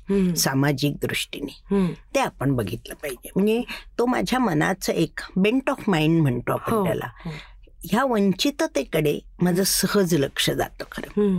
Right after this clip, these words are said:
Speaker 1: हम्म.
Speaker 2: मला असं वाटतं की काय स्थितीत जगतात हे आपल्याला कळलं पाहिजे.
Speaker 1: बरोबर.
Speaker 2: हं? तर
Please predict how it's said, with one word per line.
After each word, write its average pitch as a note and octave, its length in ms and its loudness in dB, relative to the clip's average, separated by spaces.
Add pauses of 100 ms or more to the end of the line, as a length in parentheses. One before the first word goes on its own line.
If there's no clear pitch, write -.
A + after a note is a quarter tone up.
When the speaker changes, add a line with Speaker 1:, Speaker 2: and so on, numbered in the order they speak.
(240)
Speaker 1:
हम्म. F3 220 -4 (400)
Speaker 2:
मला D#3+ 200 4
असं D3+ 220 0
वाटतं C#3 320 -2
की - 160 -8
काय F3+ 280 0
स्थितीत - 500 -2
जगतात - 480 -2 (200)
हे D#3 60 -2
आपल्याला C3 360 0
कळलं B2+ 380 -2
पाहिजे. - 480 -10 (120)
Speaker 1:
बरोबर. E3+ 600 -4
Speaker 2:
हं? B3+ 80 0 (220)
तर F3 60 -4